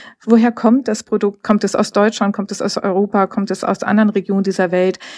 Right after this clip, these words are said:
All dies fließt in einen Klimafußabdruck eines Lebensmittels mit ein und variiert je nach Banane, woher sie kommt, variiert je nach Kartoffel, wie sie angebaut ist.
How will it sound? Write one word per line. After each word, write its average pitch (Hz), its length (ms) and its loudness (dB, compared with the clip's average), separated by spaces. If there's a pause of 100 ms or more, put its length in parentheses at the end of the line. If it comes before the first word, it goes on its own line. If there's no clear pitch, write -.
(220)
All 196 200 2
dies 233 220 0
fließt 220 400 -2
in 202 200 -2
einen 190 460 -2
Klimafußabdruck 240 920 0
eines 202 280 0
Lebensmittels 214 580 0
mit 202 160 -2
ein 220 400 0 (440)
und 220 360 0 (140)
variiert 226 540 2
je 214 160 0
nach 214 240 0
Banane, 208 580 0
woher 202 220 0
sie 202 100 -6
kommt, 220 460 0
variiert 202 420 0
je 208 120 -2
nach 190 180 -2
Kartoffel, 226 500 -2
wie 202 60 -4
sie - 120 -2
angebaut 202 520 2
ist. - 260 -6